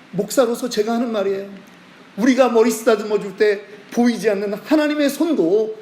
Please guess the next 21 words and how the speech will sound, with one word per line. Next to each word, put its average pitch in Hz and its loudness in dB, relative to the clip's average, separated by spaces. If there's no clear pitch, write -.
이 240 4
아이들의 190 0
머리를 196 2
쓰다듬어 185 -4
주고 185 -4
있다. 170 -8
여러분, 240 -2
너무나 247 0
멋진 220 0
말 269 2
아닙니까? 226 -4
예. 165 -6
아, 233 -6
이거 170 -6
메모 180 0
좀 190 -6
해놨으면 196 -4
좋겠는데, 160 -6
제가 170 -4
한 170 -6
말인데 160 -6